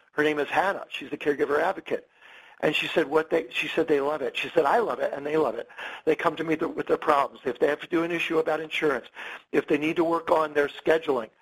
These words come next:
they don't wanna call the scheduler because maybe they don't wanna be seen like they're,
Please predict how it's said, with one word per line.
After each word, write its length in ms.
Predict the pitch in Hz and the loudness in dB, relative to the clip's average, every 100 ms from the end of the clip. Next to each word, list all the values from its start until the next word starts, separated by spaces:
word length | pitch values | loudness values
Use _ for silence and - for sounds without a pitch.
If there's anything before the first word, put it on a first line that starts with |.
| - - - | -20 -20 -12
they 140 | - 151 | 2 2
don't 100 | 185 | 2
wanna 160 | 196 | -2
call 220 | 196 175 185 | 0 0 -2
the 80 | |
scheduler 540 | 180 - 202 202 156 - _ - - | -6 0 0 0 -6 -6 _ -20 -20
because 220 | - 131 131 | -8 -8 0
maybe 260 | 147 160 | 2 4
they 140 | 170 175 | 2 0
don't 140 | 175 | 0
wanna 180 | 175 175 | 0 0
be 300 | 175 175 160 - | -2 -2 -6 -10
seen 160 | 190 175 | -4 2
like 240 | 170 160 | 2 2
they're, 240 | - 165 | 2 0